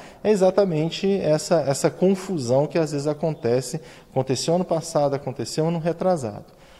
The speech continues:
Mas, apesar de tudo, o aluno que tá preparado, o aluno que tá se dedicando, o aluno que realmente,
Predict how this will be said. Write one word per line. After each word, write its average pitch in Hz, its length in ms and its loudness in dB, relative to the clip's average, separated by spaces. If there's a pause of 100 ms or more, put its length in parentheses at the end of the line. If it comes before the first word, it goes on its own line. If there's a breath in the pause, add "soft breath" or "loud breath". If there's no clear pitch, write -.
(140 soft breath)
Mas, 170 540 2
apesar 135 480 2
de 147 100 -6
tudo, 180 460 -4 (320 loud breath)
o 123 100 2
aluno 147 280 6
que 214 100 -2
tá 190 160 2
preparado, 143 720 0
o 110 40 -2
aluno 135 240 -2
que 175 100 -8
tá 160 160 -2
se 160 160 -6
dedicando, 143 720 -2
o - 20 -4
aluno 127 320 -2
que 160 140 -2
realmente, 143 640 0